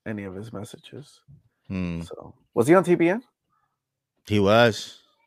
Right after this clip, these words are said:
Speaker 1: Oh, he
Speaker 2: He
Speaker 1: was?
Speaker 2: was on
Speaker 1: Okay.
Speaker 2: T B N, yeah. And he, he wasn't,
Speaker 1: Okay.
Speaker 2: the, the crazy thing is he, he wasn't, like, one of those T B N type of preachers.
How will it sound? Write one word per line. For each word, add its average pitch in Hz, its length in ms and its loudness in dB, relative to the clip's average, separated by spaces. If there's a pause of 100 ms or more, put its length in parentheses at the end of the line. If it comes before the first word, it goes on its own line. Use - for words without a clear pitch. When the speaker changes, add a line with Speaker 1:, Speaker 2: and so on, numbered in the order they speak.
(200)
Speaker 1:
Oh, 120 120 6
he 113 60 6
Speaker 2:
He - 20 4
Speaker 1:
was? 110 240 6
Speaker 2:
was - 20 -
on 120 100 -2
Speaker 1:
Okay. 98 180 -10
Speaker 2:
T 98 120 -4
B 90 60 0
N, 87 240 -2
yeah. 101 320 -4 (140)
And 131 140 6
he, 175 120 4
he 160 80 4
wasn't, 175 400 4
Speaker 1:
Okay. 139 140 0
Speaker 2:
the, 143 80 -10
the 131 60 -6
crazy 143 260 4
thing 143 160 0
is 135 80 0
he, 135 120 0
he 135 60 0
wasn't, 143 300 2
like, 117 120 0
one 117 140 -2
of 113 80 2
those 110 180 2
T 117 120 -2
B 98 140 -2
N 101 80 0
type 107 180 -2
of 90 100 -14
preachers. 139 460 -4